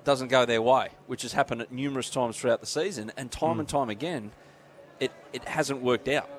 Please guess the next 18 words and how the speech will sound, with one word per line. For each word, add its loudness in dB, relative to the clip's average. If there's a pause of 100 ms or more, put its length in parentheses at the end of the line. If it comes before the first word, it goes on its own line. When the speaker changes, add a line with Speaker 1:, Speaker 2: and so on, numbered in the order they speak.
Speaker 1:
So 4
there's, 0 (300)
there's, -2 (160)
there's -8
much -2
more 4
in 0
that 2
than 0
there 0
is -2
about, 4 (380)
on 0
the -2
surface, 0
"Oh, 2
these -2
seven -2